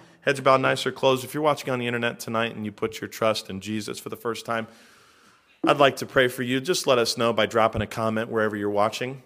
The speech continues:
There's a button on our website you can click that says, "Yes, I just trusted in Jesus Christ."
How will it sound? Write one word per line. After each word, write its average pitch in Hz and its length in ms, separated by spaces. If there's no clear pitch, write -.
There's 110 140
a 107 60
button 113 280
on 110 100
our 101 120
website 107 480
you 104 120
can 104 180
click 113 280
that 98 120
says, 104 380
"Yes, 110 220
I 104 120
just 104 240
trusted 101 360
in 98 100
Jesus 101 360
Christ." 107 460